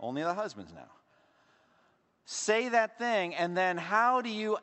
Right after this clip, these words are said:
unexplain or say? And then what's so amazing, it's like, I don't even think that's true. I would never want to say that to my beloved wife. Where did that come from? I know where it came from.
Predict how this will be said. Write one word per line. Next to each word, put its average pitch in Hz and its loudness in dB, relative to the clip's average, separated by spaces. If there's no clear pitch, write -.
unexplain 196 0
or 147 -2
say? 170 0
And 180 -2
then 190 0
what's 175 -6
so 233 -2
amazing, 262 -2
it's 175 -4
like, 185 2
I 226 -2
don't 214 2
even 180 -2
think - -2
that's 160 2
true. 262 -8
I 214 6
would 233 -2
never 247 4
want 247 4
to - -4
say 262 2
that 196 2
to 190 -4
my 202 2
beloved 190 0
wife. 226 2
Where 220 6
did 277 -2
that 202 4
come 196 -2
from? 104 -4
I 135 -6
know 143 -2
where 120 -8
it 80 -16
came 85 -18
from. - -20